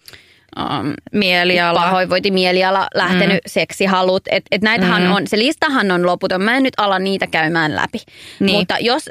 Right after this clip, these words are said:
Speaker 1: jos sulla on aset-, asennettu hormonikierrukka, sulla tulee jotain hassuja oireita, kannattaa selvittää, että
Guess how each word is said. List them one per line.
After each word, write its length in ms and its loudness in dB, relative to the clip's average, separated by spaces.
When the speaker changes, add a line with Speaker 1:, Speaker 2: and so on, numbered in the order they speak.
Speaker 1:
jos 220 0
sulla 200 0
on 60 2
aset-, 380 -4
asennettu 400 -2
hormonikierrukka, 760 0
sulla 200 -2
tulee 280 2
jotain 380 -2
hassuja 440 -2
oireita, 360 0
kannattaa 280 -2
selvittää, 580 -2
että 120 -12